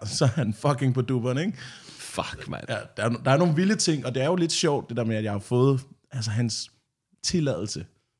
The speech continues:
Speaker 1: til at bruge alt det her. Og hvor at, at først så spurgte jeg jo om det, fordi jeg havde den der idé med, at det var sjovt at, at have en telefon op i røven
Speaker 2: Ja.
Speaker 1: og besøge ham i fængslet. Og så spurgte jeg sådan, og så siger han, "Du skal ikke spørge mig, det er dit liv, altså du,
Speaker 2: Ja.
Speaker 1: så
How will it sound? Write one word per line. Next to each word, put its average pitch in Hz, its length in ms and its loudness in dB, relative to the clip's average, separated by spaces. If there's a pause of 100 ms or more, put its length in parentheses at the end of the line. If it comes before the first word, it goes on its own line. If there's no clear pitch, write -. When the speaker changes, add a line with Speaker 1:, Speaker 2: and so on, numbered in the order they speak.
(120)
Speaker 1:
til 131 80 0
at 104 100 -2
bruge 117 300 -2
alt 98 140 -8
det 101 80 -2
her. 95 140 -2 (640)
Og - 60 -8
hvor 113 220 2
at, 98 280 -8
at 98 80 -10 (200)
først 147 160 4
så 147 60 2
spurgte 131 340 2
jeg 113 80 2
jo 104 40 0
om 98 140 -4
det, 101 80 -4
fordi 107 140 -4
jeg 104 80 2
havde 117 140 4
den 104 140 -2
der 92 60 -6
idé 90 280 -6
med, 87 80 -4
at 85 100 -8
det - 80 -12
var 87 60 -10
sjovt - 320 -2
at, - 160 -14 (120)
at 95 100 -10
have 95 140 -4
en 95 100 -6
telefon 95 400 -6
op 98 100 -10
i - 20 -6
røven 92 300 -8 (520)
Speaker 2:
Ja. 117 180 2
Speaker 1:
og 85 80 -2
besøge 90 240 -2
ham 90 60 -4
i 87 40 -6
fængslet. 85 340 -6 (720)
Og - 60 -14
så 120 100 -2
spurgte 127 300 4
jeg 135 100 4
sådan, 117 140 2
og 101 80 -2
så 107 100 0
siger 113 200 2
han, 101 120 -2 (180)
"Du 95 60 -8
skal - 140 -8
ikke - 120 -4
spørge 113 260 2
mig, 110 320 0
det - 60 -8
er 101 40 -4
dit 123 260 -2
liv, 117 280 0
altså 95 140 -6
du, 104 140 0 (760)
Speaker 2:
Ja. 127 200 4
Speaker 1:
så - 60 -6